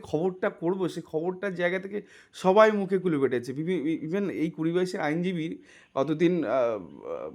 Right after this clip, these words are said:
বিকাশ রঞ্জন স্যারের বাড়িতে যখন দেখা হলো, তখন আমরা যখন প্রশ্ন করলাম, আহ, যে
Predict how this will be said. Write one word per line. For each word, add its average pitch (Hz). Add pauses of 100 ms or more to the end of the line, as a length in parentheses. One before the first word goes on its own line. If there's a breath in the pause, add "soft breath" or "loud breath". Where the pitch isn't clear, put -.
(100)
বিকাশ 151
রঞ্জন 170
স্যারের 165
বাড়িতে 156
যখন 165 (100)
দেখা 151
হলো, 151
তখন 156
আমরা 170
যখন 180
প্রশ্ন 165 (100)
করলাম, 139
আহ, - (160)
যে 156